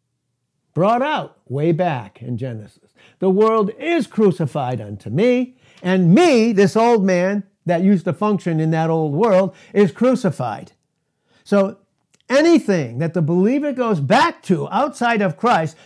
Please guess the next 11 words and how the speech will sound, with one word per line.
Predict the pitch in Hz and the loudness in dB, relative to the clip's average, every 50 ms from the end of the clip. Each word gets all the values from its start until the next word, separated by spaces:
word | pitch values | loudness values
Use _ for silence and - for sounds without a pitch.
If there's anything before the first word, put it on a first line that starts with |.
| _ | _
to | - 175 | -4 -4
find | 139 - 220 220 214 208 202 | -2 0 0 0 2 2 2
happiness | 165 180 240 262 269 - 208 175 165 175 180 - - | 2 2 2 0 -2 -2 -2 -2 -2 -2 -4 -4 -4
or | 170 151 | -6 -6
joy | 123 107 165 220 240 190 165 185 185 | -4 -2 0 0 0 0 0 -2 -2
or | 160 156 | -2 -4
some | 151 - 226 240 262 202 - | -4 -4 -4 -2 -2 -4 -4
form | - 247 247 247 240 220 202 | -2 -2 -2 0 0 0 0
of | 180 156 | 0 0
an | 170 156 | -2 -4
escape, | 143 123 - - - - - _ - 208 190 156 151 180 - | -4 -6 -10 -14 -20 -20 -16 _ -2 -2 0 0 0 -4 -6